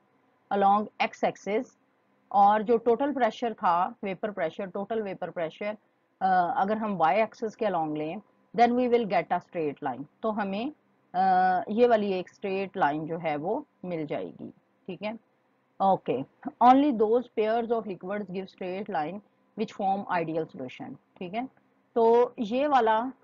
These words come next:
straight line जो है, ये सिर्फ, अ, वही solutions देते हैं, अ, जो कि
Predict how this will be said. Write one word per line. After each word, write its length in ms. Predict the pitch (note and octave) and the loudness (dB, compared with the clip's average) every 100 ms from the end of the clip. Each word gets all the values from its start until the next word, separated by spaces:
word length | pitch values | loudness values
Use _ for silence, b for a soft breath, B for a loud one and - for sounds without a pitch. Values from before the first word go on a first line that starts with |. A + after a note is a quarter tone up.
| - - | -20 -20
straight 480 | - - G#3+ B3+ C4+ | -16 -4 0 0 0
line 240 | G#3 G3 | -2 -2
जो 100 | F#3 | -8
है, 240 | G3 E3+ F3+ | -4 -4 -4
ये 160 | G3+ | -8
सिर्फ, 400 | G#3 G3+ F#3+ A3+ - _ _ _ _ - | -10 -8 -6 -6 -8 _ _ _ _ -4
अ, 180 | F#3 F#3 | 0 0
वही 360 | F3 G3+ B3+ | -2 -4 -2
solutions 580 | D4 B3+ A#3+ - B3+ A#3+ - | -2 -2 -4 -4 -6 -6 -8
देते 260 | F3 - | -10 -8
हैं, 380 | F3 F3+ F3+ G3 _ _ _ - | -10 -10 -10 -12 _ _ _ -16
अ, 760 | - F#3+ F#3 F3+ F3+ F3 - | -6 -4 -2 -2 -4 -6 -8
जो 180 | F3 A3 | -2 -2
कि 160 | G3+ | 0